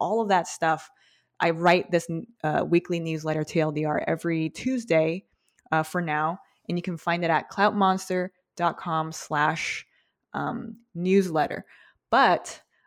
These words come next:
I wanna let <laughs> you guys know about this, um, bonus.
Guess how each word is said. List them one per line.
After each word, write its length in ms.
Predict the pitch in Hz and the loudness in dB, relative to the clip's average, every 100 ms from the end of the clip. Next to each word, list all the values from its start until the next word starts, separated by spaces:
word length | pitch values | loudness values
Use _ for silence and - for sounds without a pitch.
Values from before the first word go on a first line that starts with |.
| - | -4
I 80 | 170 | 0
wanna 180 | 214 | 0
let 160 | 208 214 | 2 2
<laughs> 80 | - | 2
you 80 | - | 4
guys 240 | 214 208 | 4 6
know 220 | 196 220 | 6 6
about 260 | 240 185 170 | 8 6 6
this, 340 | 170 170 - - - - _ - | 4 4 -4 -20 -20 -20 _ -4
um, 360 | 160 156 160 | 0 0 0
bonus. 600 | 156 220 277 131 - - | 2 2 2 -2 -8 -20